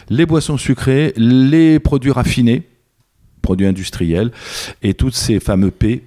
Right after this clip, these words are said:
P, pain, pâtes, pizza, pâtisserie, pommes de terre, dont on sait qu'elles vont produire, augmenter la production d'insuline. Donc, c'est première notion, il faut que j'arrive à limiter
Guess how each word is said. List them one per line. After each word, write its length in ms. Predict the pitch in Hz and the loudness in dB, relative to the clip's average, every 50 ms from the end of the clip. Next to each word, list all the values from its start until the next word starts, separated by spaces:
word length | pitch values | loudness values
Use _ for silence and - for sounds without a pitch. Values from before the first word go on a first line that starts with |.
| _ | _
P, 360 | - - 107 113 120 113 92 78 | -4 -2 -2 0 -2 -2 -4 -4
pain, 240 | - 113 110 117 | -2 -2 -2 -2
pâtes, 240 | 107 - 143 - - - | -2 -4 -4 -6 -6 -10
pizza, 260 | - 98 90 110 104 | -10 -6 -4 -4 -2
pâtisserie, 460 | - 107 95 - - 98 - - 120 | -2 -4 -6 -6 -6 -6 -4 -4 -2
pommes 220 | - - 101 95 | -2 -2 -2 -2
de 80 | 95 98 | -2 -2
terre, 300 | - - 127 135 147 131 - - - - - - - - | -2 -2 -2 -2 -2 -4 -6 -12 -18 -16 -16 -16 -6 -2
dont 140 | 110 117 113 - | -2 -2 0 0
on 80 | 120 110 | -2 -2
sait 200 | - - 160 151 | 0 -2 -2 -2
qu'elles 220 | - 139 120 120 | 0 0 0 2
vont 140 | 117 123 120 | 2 0 0
produire, 680 | - - - - 151 160 147 139 147 156 151 - - | 0 0 0 2 2 2 2 2 0 0 0 0 2
augmenter 460 | 151 151 139 139 143 139 123 - 156 | 0 0 0 0 -2 -4 -2 -2 -2
la 100 | 139 135 | -2 0
production 460 | 120 - 123 113 110 110 - - 117 | 0 0 -2 -2 -4 -6 -4 -2 -2
d'insuline. 480 | 107 107 101 - - 110 98 - 82 - | 0 0 -2 -2 -2 -4 -4 -4 -4 -6
Donc, 200 | - 120 120 113 | -2 -2 -2 -2
c'est 280 | - - - 175 180 175 | -2 -2 0 0 0 0
première 460 | 170 - - 160 165 165 160 151 135 | 0 -2 -2 -2 -2 -2 -2 -2 0
notion, 480 | 139 139 131 - - - 143 139 151 165 - - - - - - - - - - | 0 0 0 0 -2 -2 0 0 0 -2 -4 -10 -18 -18 -16 -16 -16 -16 -8 -4
il 120 | - 117 | -2 -2
faut 260 | 117 - - 160 160 | -2 0 2 2 2
que 160 | 147 - 139 120 | 2 2 0 0
j'arrive 380 | 104 131 143 135 139 143 123 | 0 0 0 0 0 0 0
à 80 | 110 104 | 0 0
limiter 640 | 113 151 180 175 165 147 - - 143 135 139 147 | 2 2 4 4 2 2 0 0 0 0 0 -2